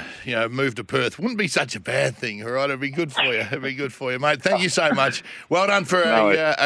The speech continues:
Speaker 1: a, a great career at the Doggies and, uh, a really important career as a leader there as well, mate. And, uh, we wish you all the best, uh, with another
Speaker 2: Yeah,
Speaker 1: opportunity
Speaker 2: thanks.
Speaker 1: coming forward, mate. Enjoy your holiday.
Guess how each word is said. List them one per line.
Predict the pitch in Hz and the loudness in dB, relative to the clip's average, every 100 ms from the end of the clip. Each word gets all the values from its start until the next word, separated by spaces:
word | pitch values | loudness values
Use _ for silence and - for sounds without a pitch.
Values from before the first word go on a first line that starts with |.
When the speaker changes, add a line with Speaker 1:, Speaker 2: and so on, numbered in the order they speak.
| 147 - | 0 0
Speaker 1:
a, | |
a | 135 | 0
great | 156 226 - | 2 0 0
career | 147 127 | 2 2
at | 101 | 0
the | 110 | 0
Doggies | 127 151 190 - | 0 2 -4 -6
and, | - 123 123 120 120 | -2 0 2 0 0
uh, | 127 123 | 0 2
a | |
really | 165 160 139 | 2 0 0
important | 117 147 139 123 - - _ _ _ | 0 2 2 0 -8 -16 _ _ _
career | 123 135 143 131 | -4 0 0 0
as | 113 | -2
a | |
leader | 120 131 127 113 | 0 0 0 -2
there | 117 113 | -2 -2
as | 107 104 | -2 -2
well, | 120 113 | -2 0
mate. | 120 113 110 | -2 -4 -6
And, | 113 110 110 | -4 -2 -2
uh, | 117 | -2
we | 113 139 | 0 -2
wish | 120 - | -2 -4
you | 110 | -4
all | 107 | -6
the | 98 | -4
best, | 107 104 - _ _ - _ 110 | -6 -6 -10 _ _ -20 _ -2
uh, | 107 | 0
with | 107 110 | 0 0
another | 110 107 | 2 2
Speaker 2:
Yeah, | 95 | 2
Speaker 1:
opportunity | 95 104 117 101 | 0 0 0 -2
Speaker 2:
thanks. | - | -4
Speaker 1:
coming | 104 98 | -4 -6
forward, | 101 101 98 | -6 -6 -6
mate. | 101 | -6
Enjoy | 101 117 | -6 -2
your | 107 | -2
holiday. | 98 95 95 | -2 -4 -6